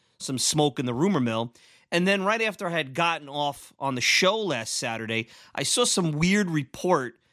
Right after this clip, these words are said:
that said Senga would be making some sort of announcement within twenty-four hours between the Mets, the Padres, the Cubs. It all made sense. I knew the Padres would always be in there.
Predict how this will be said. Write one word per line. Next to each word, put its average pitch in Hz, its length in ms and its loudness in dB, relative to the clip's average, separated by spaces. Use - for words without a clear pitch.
that 131 160 -8
said 131 180 -4
Senga 196 460 2
would 139 240 -2
be 139 100 -2
making 139 320 -2
some 147 160 -6
sort 151 240 2
of 131 80 0
announcement 127 640 0
within 120 260 -8
twenty-four 123 460 -2
hours 147 320 2
between 110 300 -16
the 101 40 -16
Mets, 151 300 -6
the - 80 -14
Padres, 139 560 0
the 117 80 -12
Cubs. 170 360 0
It 135 60 -6
all 254 160 2
made 175 220 -2
sense. 170 320 -2
I 135 40 -8
knew 190 80 -6
the 196 80 -8
Padres 139 460 -4
would 113 80 -4
always 113 220 -2
be 233 260 0
in 302 120 0
there. 110 260 0